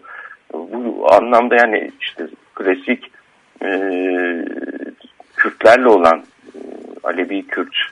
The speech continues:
e, yaklaşımları ile bölünmüş bir durum söz konusu, kırıklıkları var. E, laik seküler kesimlerle var.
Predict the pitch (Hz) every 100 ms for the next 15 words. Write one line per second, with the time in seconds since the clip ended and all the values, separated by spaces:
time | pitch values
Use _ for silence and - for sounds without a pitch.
0 | _ _ _ 71 69 73 90 - 90 85
1 | 90 95 95 85 - 80 85 90 92 -
2 | - - 95 95 98 - - 101 - -
3 | - - 98 107 104 85 - _ - 90
4 | - 87 80 - 78 - 90 - - -
5 | 101 82 85 - - - - - 85 90
6 | 101 127 131 120 - 127 139 135 127 110
7 | 101 87 85 85 76